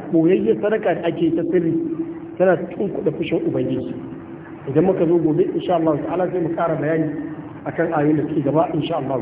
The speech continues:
ta'ala. Abin da muka faɗi daidai, Allah ta'ala ya ba mu ladarsa. Wanda muka yi kuskure ko tuntuɓe harshe kuma, Allah ta'ala ya yi mana.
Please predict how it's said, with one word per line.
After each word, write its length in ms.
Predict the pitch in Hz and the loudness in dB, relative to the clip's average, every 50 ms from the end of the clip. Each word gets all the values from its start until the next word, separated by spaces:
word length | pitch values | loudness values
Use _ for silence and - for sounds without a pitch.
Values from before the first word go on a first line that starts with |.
| 117 | -2
ta'ala. 260 | 165 147 160 175 196 190 - - - - - - - - - | -2 0 2 2 2 0 -2 -6 -8 -10 -12 -14 -14 -4 -2
Abin 180 | - 156 185 180 | 0 2 4 4
da 60 | 170 | 4
muka 200 | 165 165 165 165 | 4 4 2 2
faɗi 180 | - - 156 143 | 2 2 4 4
daidai, 200 | 151 147 147 - | 4 4 4 2
Allah 200 | 160 151 143 139 | 4 2 2 2
ta'ala 220 | 151 143 143 139 | 0 0 0 0
ya 60 | 143 139 | 0 0
ba 100 | 139 135 | 0 0
mu 80 | 131 131 | 0 0
ladarsa. 380 | 151 151 156 147 143 156 135 - - - - - - - - - - - | 2 2 2 2 0 0 -2 -2 -4 -8 -10 -10 -12 -12 -14 -12 2 4
Wanda 180 | 170 175 165 | 4 6 6
muka 120 | 160 156 165 | 4 4 2
yi 60 | 151 | 0
kuskure 320 | - 165 165 - 190 165 156 | 0 0 0 2 2 4 4
ko 120 | 165 160 | 2 2
tuntuɓe 220 | - - - - 139 | 0 0 0 0 0
harshe 220 | 151 175 170 170 | 0 0 -2 -2
kuma, 140 | 165 165 160 | -2 -2 0
Allah 160 | 160 151 147 - | 2 2 2 2
ta'ala 220 | - 143 143 143 139 | 0 0 0 0 0
ya 100 | 135 139 | 0 0
yi 120 | 139 135 127 | 0 0 0
mana. 200 | 131 127 127 | -2 -2 -2